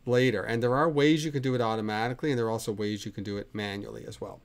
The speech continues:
And I'll talk about that in a few minutes. So, um,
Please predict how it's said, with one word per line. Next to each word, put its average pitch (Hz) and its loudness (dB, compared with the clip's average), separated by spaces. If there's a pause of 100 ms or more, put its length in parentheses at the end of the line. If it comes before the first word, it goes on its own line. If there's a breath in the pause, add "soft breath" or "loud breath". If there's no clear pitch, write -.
And 117 -4
I'll 104 0
talk 107 -6
about 104 -8
that 104 -4
in - -10
a 107 -10
few - -10
minutes. - -14 (920 soft breath)
So, - 4 (680 soft breath)
um, 135 6